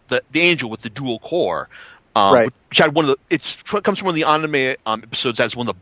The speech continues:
Speaker 1: best titles ever. Um, dance if your lives dep-, dance like your lives depended on it.
Speaker 2: <laughs>
Speaker 1: Yeah, so I mean the, um, it's like the, the whole, um, so even though he basically took, um,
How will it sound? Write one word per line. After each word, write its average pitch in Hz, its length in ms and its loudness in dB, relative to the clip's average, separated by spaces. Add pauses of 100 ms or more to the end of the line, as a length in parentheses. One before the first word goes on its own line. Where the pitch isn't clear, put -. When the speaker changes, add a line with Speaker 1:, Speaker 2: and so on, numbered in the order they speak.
Speaker 1:
best 185 260 2
titles 151 380 0
ever. 113 400 -2 (340)
Um, 110 180 0 (360)
dance 202 340 2
if 185 160 -2
your 165 80 -2
lives 143 400 2
dep-, - 320 -14
dance 208 220 0
like 220 160 0
your 156 100 -8
lives 139 320 0
depended 120 440 -14
on 73 180 -16
it. - 260 -20 (380)
Speaker 2:
<laughs> 131 340 4 (800)
Speaker 1:
Yeah, 135 240 2
so 151 140 0
I 147 100 2
mean 156 220 -4
the, 139 240 0
um, 127 180 2 (360)
it's - 80 -16
like 143 140 -2
the, 147 160 -4
the 147 140 -2
whole, 170 300 0
um, 127 300 -2 (800)
so - 100 0
even 220 120 4
though 175 280 4
he 160 240 -4
basically 190 340 2 (520)
took, - 140 -2 (260)
um, 123 220 4